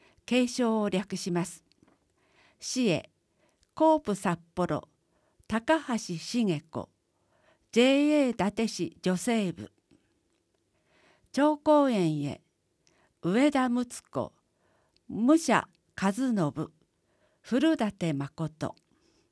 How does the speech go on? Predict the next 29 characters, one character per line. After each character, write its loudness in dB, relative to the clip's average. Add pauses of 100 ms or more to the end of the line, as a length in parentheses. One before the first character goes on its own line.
(800)
図 0
書 4
館 2
へ、 -4 (920)
牧 -4 (240)
健 0
吾、 -6 (720)
太 2
宰 -2 (180)
重 -6
明、 0 (1040)
室 2
蘭 0 (140)
友 0
の 0
会、 -8 (880)
徳 -4
佐 -2
短 -2
歌 -8
会、 -6 (840)
市 -4
ス -16
ポ 2
ー -6
ツ -16
少 -2
年 -2
団。 -12